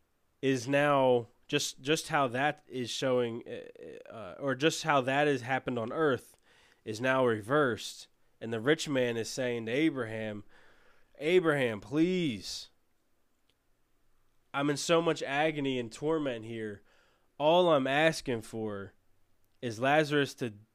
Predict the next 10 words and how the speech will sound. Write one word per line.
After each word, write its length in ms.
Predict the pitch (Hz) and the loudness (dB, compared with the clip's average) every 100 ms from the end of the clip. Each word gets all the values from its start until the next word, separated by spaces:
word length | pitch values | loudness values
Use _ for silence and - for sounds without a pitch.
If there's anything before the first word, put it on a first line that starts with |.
| _ | _
to, 360 | - 123 120 120 | -8 -6 -6 -8
to 220 | - 123 | -10 -12
dip 380 | 101 120 196 - | -4 0 0 -2
hit 220 | 160 - | -8 -6
the, 140 | 117 - _ | -10 -12 _
the 140 | 123 113 | -10 -10
tip 460 | - - 240 233 214 | -10 0 0 2 0
of 140 | 156 | 0
his 200 | 139 - | -4 -6
finger 600 | - 202 208 139 101 - | -4 -2 0 -2 -6 -10